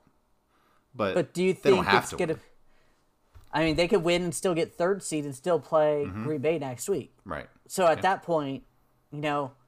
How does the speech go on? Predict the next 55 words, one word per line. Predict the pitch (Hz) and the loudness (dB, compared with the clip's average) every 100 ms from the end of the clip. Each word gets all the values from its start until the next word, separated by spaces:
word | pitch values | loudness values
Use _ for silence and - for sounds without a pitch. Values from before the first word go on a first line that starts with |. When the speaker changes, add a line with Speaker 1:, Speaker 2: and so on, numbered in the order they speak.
| _ _ _ 165 | _ _ _ -2
Speaker 2:
is | 175 | 0
it | 175 156 - 120 | 0 -2 -6 -6
better | 131 147 175 | -2 0 -2
to | - 156 | -2 -4
rest | 131 147 160 | 0 0 0
Rob | 127 131 139 151 151 | -2 2 4 2 0
Gronkowski, | 147 131 139 135 - 165 160 - _ _ _ | -8 -2 0 -2 -4 -8 -8 -14 _ _ _
save | - 147 147 147 | -4 2 2 0
Tom | 160 151 147 | 0 0 0
Brady | 139 143 151 | -2 -2 -4
Speaker 1:
Mm-hmm. | - | -4
Speaker 2:
from | 151 | -4
getting | 135 143 143 | -2 -2 -4
injured, | 143 143 156 - _ _ _ _ _ _ | -6 -4 -4 -4 _ _ _ _ _ _
you | 135 | -4
know, | 135 131 123 | 0 0 -2
let | 120 143 - | -2 -4 -4
Chris | 156 - | -6 -4
Godwin | 127 127 139 143 143 | -2 -2 -2 -4 -4
in | 139 | -6
there, | 139 123 - | -6 -10 -6
all | 131 135 | -4 -2
those | 139 139 - | -4 -6 -4
guys? | 143 135 139 - _ | -2 -2 -6 -14 _
No, | 156 127 - | -6 -6 -4
Chris | 185 - | -6 0
Godwin's | 151 143 120 | 0 0 -2
out. | 123 110 | -4 -4
Never | 117 | -8
Speaker 1:
I | 117 | -8
mean, | 107 | -8
Speaker 2:
mind. | 104 | -8
Speaker 1:
Chris | 98 | -6
Godwin's | 85 90 73 71 | -4 -4 -6 -8
out | 76 78 | -8 -10
anyway, | 80 78 78 80 | -12 -12 -12 -10
yeah. | 80 | -12
Speaker 2:
Mi-, | 76 - - | -14 -20 -4
Speaker 1:
But | 143 151 139 | 0 0 0
Speaker 2:
Mike | 151 156 | -2 0
Speaker 1:
I, | 147 | 0
Speaker 2:
Evans. | 147 147 151 | 2 4 2
Speaker 1:
it's | 147 | 0
gonna | 165 | 2
be | |
a | 139 | 6
lot | 123 143 | 8 8
of | 120 | 8
Le'Veon | 113 120 120 107 87 | 6 6 4 2 2
Bell | 92 95 | 0 0
in | 85 | -2
this | 80 - | -8 -8
game. | - 104 - | -6 -6 -8
<laughs> | - 807 | -8 -4
Like, | 139 - | -2 -4